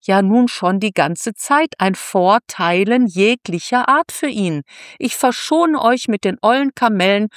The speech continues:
über Kauf von Villa bis Masken und so weiter.“ Dieses Mal war's halt ein Kind. Wie immer gilt auch hier: Brot für die Welt und Torte für mich.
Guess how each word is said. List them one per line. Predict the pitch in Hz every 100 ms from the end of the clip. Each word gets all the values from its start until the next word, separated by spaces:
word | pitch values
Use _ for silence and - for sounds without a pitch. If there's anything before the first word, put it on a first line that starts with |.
| - -
über | 190 180 -
Kauf | - 220 269 - - -
von | - - 175 156
Villa | 240 294 277
bis | 190 165 -
Masken | 196 240 - - 226
und | 190 202
so | - 165
weiter.“ | 156 - 135 - _ _ _ _ _ _ -
Dieses | 330 330 311 -
Mal | 302 302
war's | 285 285 -
halt | 285 277
ein | 262 269
Kind. | - 320 240 - _ _ _ _ -
Wie | 214 208
immer | - 220 233 208
gilt | 196 202 -
auch | 139 -
hier: | 202 254 254 247 _ _ _
Brot | 160 165 240 359 -
für | - - 277
die | 240
Welt | 214 220 226 -
und | 160 151 - - -
Torte | - 269 302 262 - 254
für | -
mich. | 202 147 - -